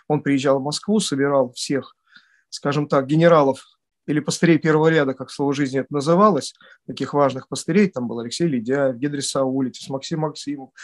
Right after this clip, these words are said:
Денис Подорожный, ещё другие, Руслан Белосевич. Я тогда работал очень близко с пастором Русланом Белосевичем, он брал меня везде с собой. Когда, э, первая, первая встреча была в Измайлово, в гостинице,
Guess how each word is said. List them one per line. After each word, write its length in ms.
Денис 260
Подорожный, 640
ещё 320
другие, 440
Руслан 340
Белосевич. 640
Я 140
тогда 180
работал 380
очень 220
близко 400
с 80
пастором 340
Русланом 380
Белосевичем, 680
он 120
брал 220
меня 200
везде 260
с 100
собой. 300
Когда, 420
э, 220
первая, 500
первая 400
встреча 440
была 200
в 80
Измайлово, 400
в 60
гостинице, 640